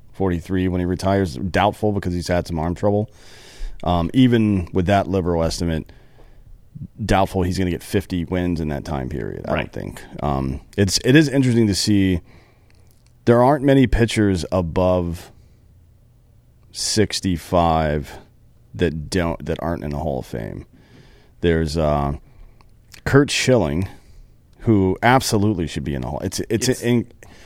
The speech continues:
Speaker 1: that probably is the most current egregious non-Hall of Fame player other than maybe Andrew Jones.
Speaker 2: Y-, oh, he, he, yeah. It's a, it's insane. It's more egregious. Well, I don't know if it's more egregious. I, it's, it's,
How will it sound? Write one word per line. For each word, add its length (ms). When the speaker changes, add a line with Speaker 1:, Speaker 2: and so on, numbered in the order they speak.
Speaker 1:
that 260
probably 480
is 180
the 160
most 420
current 460
egregious 1040
non-Hall 460
of 80
Fame 200
player 400
other 200
than 160
maybe 260
Andrew 280
Jones. 460
Speaker 2:
Y-, 120
oh, 320
he, 260
he, 340
yeah. 280
It's 180
a, 160
it's 160
insane. 340
It's 180
more 280
egregious. 760
Well, 140
I 100
don't 100
know 80
if 80
it's 120
more 120
egregious. 300
I, 160
it's, 260
it's, 180